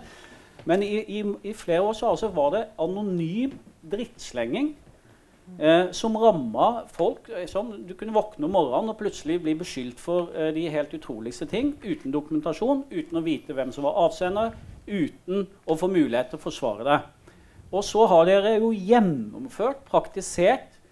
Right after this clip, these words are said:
det jeg kaller en omvendte bevisbyrde. Jeg kan si Vidar Kleppe er korrupt, og hvis ikke han klarer å motbevise at han ikke er det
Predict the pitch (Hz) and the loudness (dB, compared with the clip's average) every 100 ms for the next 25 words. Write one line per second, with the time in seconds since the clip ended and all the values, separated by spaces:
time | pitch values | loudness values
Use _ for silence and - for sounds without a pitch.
0 | _ _ 156 165 165 165 170 143 165 156 | _ _ 2 8 8 6 0 0 -2 -2
1 | 139 135 135 156 156 180 170 139 - 165 | -4 -2 2 2 2 -2 0 -2 -2 -2
2 | 190 311 - _ _ _ _ _ _ _ | 2 0 -2 _ _ _ _ _ _ _
3 | _ 143 165 180 214 - 220 208 170 185 | _ 4 4 6 -4 -2 -4 0 2 2
4 | 196 180 185 180 208 330 - _ - _ | 2 -2 -2 -2 -2 -2 -6 _ -20 _
5 | _ - 170 196 - 143 202 185 196 202 | _ -14 -4 -4 -2 -2 2 0 2 2
6 | 180 180 151 143 - 208 214 - 254 214 | 2 0 -4 -6 -12 -12 -10 -4 -4 -2
7 | 208 208 196 180 | -6 -4 0 2